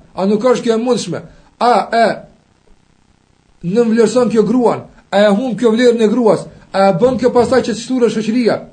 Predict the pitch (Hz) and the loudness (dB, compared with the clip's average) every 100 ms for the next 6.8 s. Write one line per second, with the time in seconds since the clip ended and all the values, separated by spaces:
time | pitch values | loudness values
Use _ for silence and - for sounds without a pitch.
0 | - - 202 175 247 233 247 233 220 240 | -20 -4 -2 0 0 2 2 0 -2 -2
1 | 202 226 233 240 220 220 202 214 156 - | -2 0 -2 -2 -2 -2 -2 -2 -2 -2
2 | 202 254 233 247 233 233 233 226 220 208 | -2 0 -2 -2 2 2 0 -4 -4 -4
3 | 208 226 254 - - - 190 214 196 220 | -4 -4 -6 -8 -20 -8 -4 -2 -2 -2
4 | 208 190 196 185 175 151 - - _ 190 | -2 -2 -2 -4 -8 -12 -14 -20 _ -4
5 | 190 233 240 247 240 233 220 196 214 208 | 0 0 0 -2 0 0 -2 0 0 0
6 | 247 247 233 233 226 185 143 | 2 2 2 0 0 0 -4